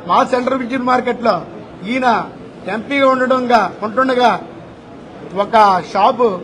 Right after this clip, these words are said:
కబ్జా చేయించి వాళ్ళకి షెడ్లు వేయించి ఈయన దగ్గర పనిచేస్తున్న డ్రైవర్ కింద పనిచేసాడు మొన్నటి వరకు. ఒక రౌడీ షీటర్ ఉన్నాడు, ఆయన సస్పెండ్ చేయమని అడిగాం మొన్న చాలాసార్లు.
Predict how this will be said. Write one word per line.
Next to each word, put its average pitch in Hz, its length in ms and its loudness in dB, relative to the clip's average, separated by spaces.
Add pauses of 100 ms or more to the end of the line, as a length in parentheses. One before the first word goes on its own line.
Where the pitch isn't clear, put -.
(340)
కబ్జా 185 260 2
చేయించి 240 440 -2 (680)
వాళ్ళకి 196 220 -2
షెడ్లు 185 300 0
వేయించి 247 300 0 (960)
ఈయన 269 240 0
దగ్గర 269 140 10
పనిచేస్తున్న 254 480 4
డ్రైవర్ 247 340 6
కింద 247 180 0
పనిచేసాడు 233 400 0
మొన్నటి 214 260 -2
వరకు. 170 220 -4 (380)
ఒక 180 140 -4
రౌడీ 254 240 2
షీటర్ 247 240 2
ఉన్నాడు, 208 200 -2 (560)
ఆయన 233 220 4
సస్పెండ్ 240 440 0
చేయమని 269 220 6
అడిగాం 262 240 2
మొన్న 247 220 0
చాలాసార్లు. 233 460 4